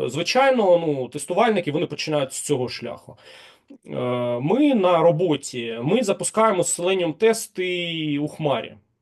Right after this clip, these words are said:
Тобто ми використовуємо Atlassian Bitbucket, е, там ми зберігаємо, е, код усіх наших тестів. І щоб не заважати тестувальникам тестувати,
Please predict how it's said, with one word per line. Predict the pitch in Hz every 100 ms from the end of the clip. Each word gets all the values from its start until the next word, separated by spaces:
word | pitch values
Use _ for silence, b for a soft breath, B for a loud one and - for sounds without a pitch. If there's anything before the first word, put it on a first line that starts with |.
| _
Тобто | - - 139
ми | 160
використовуємо | 170 165 147 - 175 151 143 139 131 127 123 135
Atlassian | 175 165 - 147
Bitbucket, | 143 156 254 262 240 - _
е, | 170 160 147 143
там | 165 147
ми | 143
зберігаємо, | 123 147 147 156 151 131 127 123 120 113 110 - - -
е, | -
код | 262 285 220
усіх | 196 180 170 208 185
наших | 175 - -
тестів. | 175 165 - 151 B B B B
І | - 175
щоб | - 196 175 165
не | 165 160 147 135
заважати | 120 151 143 135 143 139 156 139 131 123 117 113 113
тестувальникам | 139 - 151 135 120 113 120
тестувати, | - - 254 302 302 170 143 123 117